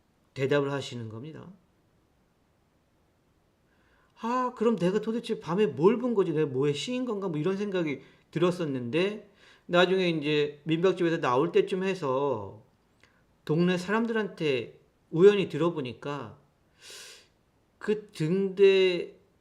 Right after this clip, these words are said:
공사하는데, 조명 관련 공사하는 그 인부가 있으셨나 봐요. 근데 사고로,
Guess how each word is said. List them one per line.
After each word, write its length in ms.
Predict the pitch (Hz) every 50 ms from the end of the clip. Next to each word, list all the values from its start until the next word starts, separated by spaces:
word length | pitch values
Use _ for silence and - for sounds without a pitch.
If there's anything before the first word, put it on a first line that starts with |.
| _ _ _ _ _ _ _ _ _ _ _
공사하는데, 1300 | - - 147 156 175 196 208 - 226 220 226 220 202 185 160 139 127 123 123 127 123 110 104 101 - _ _ _ _ -
조명 380 | - 156 160 190 226 240 240
관련 480 | 220 220 214 208 202 202 196 190 185 175
공사하는 640 | 156 139 147 147 143 147 143 143 143 139 135 135 131 - _ -
그 100 | - 135
인부가 400 | 135 135 139 143 151 180 185 175
있으셨나 640 | 156 120 - 127 123 120 117 - 117 110 110 107 104
봐요. 380 | 104 135 156 151 123 127 196 - _ _ _ _ _ _ _ _
근데 480 | - 147 139 139 135 123 - - - _ _ _ _ _ _ _ _ _ _ _ - - - _ _ _ _ _
사고로, 840 | - - - - 202 196 202 185 180 156 143 139 147 202 277 -